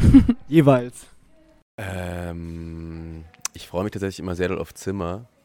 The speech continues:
Speaker 3: Das ist unser allererster Song gewesen, unser ältester Song, den wir spielen, weil ich da, ähm,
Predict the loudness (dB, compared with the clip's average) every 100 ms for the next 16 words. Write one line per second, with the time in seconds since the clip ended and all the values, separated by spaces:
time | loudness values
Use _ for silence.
0 | _ -18 -14 -12 -10 -10 -6 -6 -6 -8
1 | -12 -12 -12 -12 -12 -12 -14 -12 -8 -8
2 | -10 -14 -10 -10 -10 -12 -14 -10 -10 -12
3 | _ _ _ _ _ -12 -12 -12 -10 -8
4 | -6 -6 -8 -12 _ _ _ -16 -14 -12
5 | -14 -14